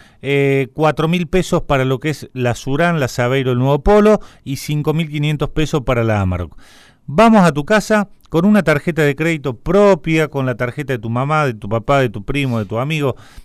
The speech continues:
de quien sea, podés abonar la ta-, eh, la primer cuota hasta en doce pagos sin interés con una tarjeta de crédito o en efectivo. Bien, abonando la primer cuota ya es el paso número uno.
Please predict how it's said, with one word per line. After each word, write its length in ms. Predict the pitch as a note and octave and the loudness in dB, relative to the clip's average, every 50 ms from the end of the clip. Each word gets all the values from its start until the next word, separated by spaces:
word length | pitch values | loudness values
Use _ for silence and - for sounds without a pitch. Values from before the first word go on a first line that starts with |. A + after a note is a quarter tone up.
| _ | _
de 320 | - B2 A#2 C#3+ D3 C#3+ A#2 | -10 -4 -2 0 0 0 -2
quien 320 | - C#3 C#3+ C#3+ C#3 C#3 | -2 -2 0 2 2 2
sea, 420 | - - G#3 A3 A3 G#3 F3+ C3+ - - - - _ _ | 2 2 2 4 4 4 4 2 0 -4 -14 -20 _ _
podés 260 | - D3+ E3 F#3 F#3+ | 0 2 2 4 4
abonar 320 | F#3 F3 E3 D#3+ D#3+ E3+ E3 | 4 4 4 2 2 2 2
la 160 | E3 D#3 C3 | 2 0 0
ta-, 160 | - D3 C3+ | 0 -2 -2
eh, 140 | C3+ B2+ B2 | 0 0 0
la 140 | B2 B2+ A#2+ | 0 0 0
primer 300 | - - C#3 D#3 D#3 D3 | 0 -2 -2 -2 -2 -2
cuota 380 | - F3+ G3+ F3+ G3 F#3+ D#3 - | -2 -2 0 0 0 0 -2 0
hasta 260 | C#3 C3 B2 - C#3+ | -4 -4 -4 -4 -4
en 80 | C#3 C#3 | -2 -2
doce 260 | E3+ E3 - - C3+ | -2 -2 -4 -4 -2
pagos 280 | - D#3 D#3 D#3 C#3 | 0 2 2 2 0
sin 140 | - - C#3+ | -2 -4 -4
interés 340 | D3 C#3+ B2+ E3 E3 F#3+ F#3+ | -4 -2 -2 0 0 -2 -2
con 160 | - E3 D3+ | -2 -2 0
una 180 | D3+ D#3 D3+ C#3+ | 0 0 0 0
tarjeta 400 | - C#3+ C#3 - - D#3+ D3 F3+ | 0 -2 -2 -2 -4 -2 0 0
de 80 | F#3 | 0
crédito 420 | F3 G#3 A3 A3 G3 E3+ A3 G#3+ - - - - - - - - - - | 2 2 0 0 0 0 -2 -2 -4 -6 -16 -20 -20 -20 -20 -20 -10 -2
o 240 | - G3+ A3 A#3 A3 | 2 4 6 6 6
en 120 | G3+ F3 | 4 4
efectivo. 760 | D#3 C#3 - D#3 D3 C3+ C3 - - A2 G2+ F#2+ F#2 F2+ F2 - - | 0 -2 -2 -2 -4 -4 -4 -6 -8 -8 -6 -6 -6 -8 -10 -12 -10
Bien, 360 | A#2 C3 E3+ G3+ G#3+ G3+ F#3+ _ _ - - _ _ _ _ _ _ - | -6 -2 0 0 0 0 -4 _ _ -20 -20 _ _ _ _ _ _ -2
abonando 440 | C#3+ D3+ D#3 F3+ G3+ A3 A3+ A3 G#3+ | 0 2 2 4 4 4 4 4 4
la 120 | F#3 D#3+ | 2 2
primer 300 | C3+ D3 D#3 E3 F3+ E3 | 0 -2 -2 -2 -2 -2
cuota 300 | - F#3+ G#3 F#3 G3+ F3+ | -2 -2 -2 0 0 0
ya 100 | D3+ E3 | 0 0
es 140 | E3+ - - | -2 -2 -4
el 100 | E3 D3 | -6 -4
paso 300 | - E3 D3+ - - D3+ | -2 -2 -2 -2 -2 -2
número 280 | D3+ D3+ D3 C#3 B2+ A#2 | 0 0 2 2 2 2
uno. 340 | A2+ G2+ F#2 F2+ F2 D#2+ | 2 0 0 -2 -4 -6